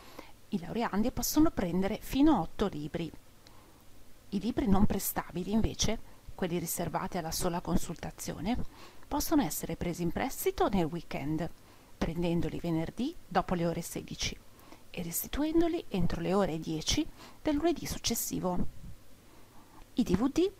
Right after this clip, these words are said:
possono essere presi in prestito per otto giorni. Il document delivery o servizio di fornitura di articoli ti serve quando hai bisogno di un articolo non posseduto dalla biblioteca. Puoi richiederne una copia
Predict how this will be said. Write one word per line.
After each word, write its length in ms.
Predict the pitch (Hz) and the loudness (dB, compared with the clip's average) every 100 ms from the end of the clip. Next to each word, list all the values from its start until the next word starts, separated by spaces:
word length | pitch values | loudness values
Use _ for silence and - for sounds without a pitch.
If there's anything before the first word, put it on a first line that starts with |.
| - | -6
possono 340 | 254 - 254 | -4 0 0
essere 360 | 175 - 175 180 | 0 -2 -4 -4
presi 280 | 180 170 254 | -2 0 4
in 80 | 285 | 4
prestito 540 | 320 - - - 320 | 2 -4 -6 -2 -2
per 180 | - 165 | 0 -2
otto 220 | - 269 | 2 2
giorni. 540 | 196 123 - 185 208 - - - - - - - - - - - - - - - - - - - | 2 -4 -2 0 0 -2 -4 -18 -20 -20 -20 -20 -20 -20 -20 -20 -20 -20 -20 -20 -20 -20 -20 -6
Il 100 | 214 | -2
document 480 | 190 262 - 294 185 | 0 0 0 0 2
delivery 520 | 180 208 180 202 233 - - - - | 0 -2 0 0 -2 -6 -12 -18 -4
o 120 | - | 0
servizio 600 | 220 - 180 208 - - | 2 2 0 -2 0 0
di 100 | 294 | 0
fornitura 600 | - 185 180 180 - 190 | -2 -2 0 0 0 -2
di 100 | 180 | -2
articoli 640 | 175 - - - 170 226 285 - - - - - | -4 -4 -6 -6 -2 -2 -2 -6 -10 -18 -20 0
ti 100 | 403 | 2
serve 360 | - 220 180 175 | 4 2 0 0
quando 280 | 208 180 | -2 -2
hai 100 | 180 | -2
bisogno 440 | 175 208 185 175 175 | -2 0 0 -2 -4
di 60 | - | 0
un 80 | 214 | 8
articolo 640 | 233 - 170 - 202 269 - - - - | 8 8 -2 -2 -2 -2 -2 0 0 4
non 200 | 262 311 | 6 8
posseduto 560 | - - 269 196 - | 6 2 0 0 0
dalla 220 | 196 196 | 0 0
biblioteca. 640 | 196 185 190 185 - 180 185 - - - - - - - - - | -2 -4 -4 -4 -6 4 4 4 -4 -14 -16 -18 -18 -18 -20 -4
Puoi 180 | 269 226 | -2 -2
richiederne 480 | - 208 277 240 | -2 0 0 0
una 200 | 180 180 - | 0 0 -2
copia 460 | - - - 196 | 0 0 2 2